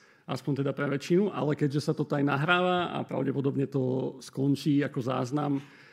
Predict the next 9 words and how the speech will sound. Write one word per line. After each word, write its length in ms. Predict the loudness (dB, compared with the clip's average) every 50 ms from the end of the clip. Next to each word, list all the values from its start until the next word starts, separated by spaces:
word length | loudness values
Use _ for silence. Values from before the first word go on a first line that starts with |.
| -20 _
aj 160 | -4 -2 0
niekde 240 | 2 2 0 2 0
verejne, 400 | 2 2 2 4 4 6 6 6
tak 160 | 6 4 -2
predstavím 480 | -2 -2 -2 -2 0 2 2 4 6 6
teda 240 | 6 4 2 2 2
našich 480 | 0 0 2 0 0 0 -2 -14 -18
ctených 320 | -18 -6 -2 2 2 4 2
hostí. 560 | 2 0 -4 -4 -4 -2 -2 -2 -2 -4 -6